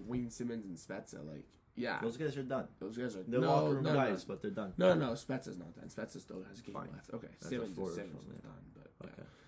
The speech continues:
Speaker 1: Spezza still has some game left, but
Speaker 2: Fair
Speaker 1: they
Speaker 2: enough.
Speaker 1: just, I just don't know. Like, what is, what is the thinking? Giving Morgan Rielly seven and a half million dollars when you have Sandin?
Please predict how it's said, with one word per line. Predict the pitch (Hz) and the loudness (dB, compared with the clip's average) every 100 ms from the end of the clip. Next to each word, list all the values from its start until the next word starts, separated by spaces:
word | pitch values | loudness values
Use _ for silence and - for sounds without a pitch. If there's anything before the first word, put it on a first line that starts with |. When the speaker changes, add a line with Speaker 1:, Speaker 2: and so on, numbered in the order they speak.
| - | -10
Speaker 1:
Spezza | - 175 147 160 | 2 2 4 0
still | - 101 | 0 0
has | - | -2
some | - - | -4 -6
game | 71 69 67 | -6 -8 -8
left, | - - | -12 -12
but | - | -6
Speaker 2:
Fair | - | 2
Speaker 1:
they | 123 | 2
Speaker 2:
enough. | 113 | 2
Speaker 1:
just, | - - | -4 -8
I | 110 | -8
just | 110 110 | -8 -10
don't | 87 - - | -12 -12 -14
know. | 98 92 85 | -12 -10 -10
Like, | 87 | -10
what | 98 107 127 | -6 -2 2
is, | 156 139 - | 2 0 -2
what | 117 156 | 0 0
is | 151 | 0
the | 120 - | -4 -2
thinking? | 131 131 160 95 87 | 0 0 -2 -6 -4
Giving | 120 127 131 | 0 2 4
Morgan | 123 120 123 - | 2 0 -2 -4
Rielly | 107 110 107 107 | -6 -4 -4 -6
seven | - 110 131 | -8 -6 0
and | 156 127 | 0 0
a | |
half | - 95 101 - | -4 -8 -8 -4
million | 113 110 107 | -4 -4 -6
dollars | 110 98 107 110 - - - | -6 -6 -6 -6 -12 -18 -4
when | 143 | 0
you | 127 | 2
have | 117 151 151 143 | 2 2 2 2
Sandin? | - - - - 233 | -4 -6 -6 -4 -4